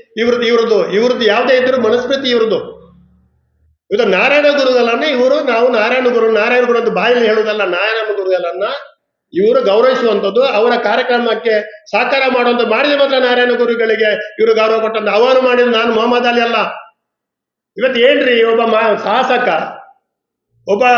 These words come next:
ಬಿ ಜೆ ಪಿ ನಾಯಕರುಗಳಿಗೆ ಮೊನ್ನೆ ತಾನೇ ಪತ್ರಿಕಾಗೋಷ್ಠಿ ಮಾಡಿದ, ನಿನ್ನೆ ತಾನೇ ಪತ್ರಿಕಾಗೋಷ್ಠಿ ಮಾಡಿದಂಥವರಿಗೆ ಏನು ಓದ್ಲಿಕ್ಕೆ ಗೊತ್ತಿಲ್ವಾ, ಕೇಳಲಿಕ್ಕೆ ಅರ್ಥ ಆಗೋದಿಲ್ವಾ ಅಂತ ನಾನು ಕೇಳೋದು. ನನ್ನ ಇದರಲ್ಲಿ ಸ್ಪಷ್ಟವಾಗಿದೆ,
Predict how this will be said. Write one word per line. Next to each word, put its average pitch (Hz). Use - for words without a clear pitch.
ಬಿ 220
ಜೆ 254
ಪಿ 247
ನಾಯಕರುಗಳಿಗೆ 240
ಮೊನ್ನೆ 247
ತಾನೇ 233
ಪತ್ರಿಕಾಗೋಷ್ಠಿ 247
ಮಾಡಿದ, 226
ನಿನ್ನೆ 220
ತಾನೇ 226
ಪತ್ರಿಕಾಗೋಷ್ಠಿ 226
ಮಾಡಿದಂಥವರಿಗೆ 214
ಏನು 285
ಓದ್ಲಿಕ್ಕೆ 302
ಗೊತ್ತಿಲ್ವಾ, 247
ಕೇಳಲಿಕ್ಕೆ 269
ಅರ್ಥ 240
ಆಗೋದಿಲ್ವಾ 262
ಅಂತ 226
ನಾನು 220
ಕೇಳೋದು. 208
ನನ್ನ 285
ಇದರಲ್ಲಿ 285
ಸ್ಪಷ್ಟವಾಗಿದೆ, 262